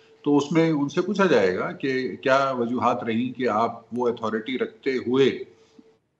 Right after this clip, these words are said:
कि जिसमें आप खुद इनको तलब करके इनसे, जिनके ऊपर आपका इशारा है, आप उनको तलब करके उनसे, अ, बासपुर्स भी कर सकते थे, तंबी भी कर सकते थे और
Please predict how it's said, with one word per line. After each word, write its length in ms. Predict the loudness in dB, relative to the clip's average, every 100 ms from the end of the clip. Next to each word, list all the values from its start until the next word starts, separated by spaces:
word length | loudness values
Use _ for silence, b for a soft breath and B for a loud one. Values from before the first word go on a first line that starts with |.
| _ -8 0
कि 120 | 2
जिसमें 300 | 2 0 0
आप 180 | 0 4
खुद 160 | 2 2
इनको 220 | -2 0
तलब 320 | 2 0 0
करके 320 | -2 -2 -4
इनसे, 400 | -2 -4 -4 -8 -10 B B -2
जिनके 320 | 0 2 2
ऊपर 240 | 2 4 2
आपका 300 | 2 2 0
इशारा 320 | 0 -4 -4
है, 200 | -4 -4
आप 220 | -4 -6
उनको 200 | -6 -6
तलब 300 | -4 -6 -4
करके 240 | -6 -6 -6
उनसे, 480 | -6 -6 -6 -8 -10 B B -6
अ, 260 | -2 0 0
बासपुर्स 480 | 2 0 0 -4 -2
भी 160 | -2
कर 120 | 0
सकते 400 | -2 -4 -4 -2
थे, 240 | -2 -4 -4
तंबी 360 | -2 0 2
भी 120 | 2 0
कर 120 | -4
सकते 420 | -8 -16 -12 -12
थे 280 | -8 -6 -4
और 520 | 2 4 4 0